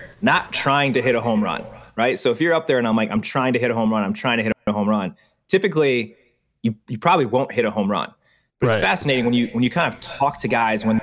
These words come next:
Speaker 2: they, when they are successful and when they are doing well, which, by the way, is, like, I think one of the most important things in mental performance. I think sometimes it gets skewed, right? It's like,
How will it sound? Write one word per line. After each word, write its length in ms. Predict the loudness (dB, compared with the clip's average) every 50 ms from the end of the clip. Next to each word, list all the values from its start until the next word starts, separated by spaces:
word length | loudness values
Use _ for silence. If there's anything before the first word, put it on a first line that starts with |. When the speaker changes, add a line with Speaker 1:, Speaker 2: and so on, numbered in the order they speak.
| 0 0
Speaker 2:
they, 180 | 0 0 0
when 160 | -2 -6 -6 -4
they 80 | -4 -2
are 220 | 0 0 0 0
successful 540 | 0 -2 -4 -2 -2 -2 -2 -2 -2 -2 -2
and 60 | -2
when 80 | 0 -2
they 80 | -2 0
are 160 | 0 0 0
doing 640 | 0 0 0 -2 -2 -4 -10 -10 -6 -4 -4 -4 -4
well, 200 | -4 -6 -6 -6
which, 180 | -6 -8 -4 0
by 140 | 0 2
the 100 | 2 2
way, 280 | 2 0 0 0 -2 -4 _ _ _ _ _ _ _ _
is, 140 | -4 -2 0
like, 280 | 0 0 0 -2 -4 -10 _ _ _ _ _ _ _ -2
I 60 | 0
think 140 | 0 2 2
one 120 | 2 2
of 40 | 2
the 80 | 2 2
most 180 | 0 0 -2
important 500 | -4 -6 -8 -6 -2 -2 0 0 -2 -2
things 220 | 0 0 0 0 0
in 160 | -2 0 0
mental 160 | 2 0 0
performance. 540 | -2 -4 -4 -2 0 0 0 0 -2 -2 -4
I 100 | -6 -4
think 180 | -4 -4 -4
sometimes 380 | -2 -4 -4 -2 -2 -2 -2 -2
it 60 | -4
gets 180 | -4 -4 -2 -2
skewed, 420 | -2 -2 0 0 0 0 0 0
right? 200 | 0 0 0 0
It's 140 | 0 -2 -2
like, 180 | -2 -2 -4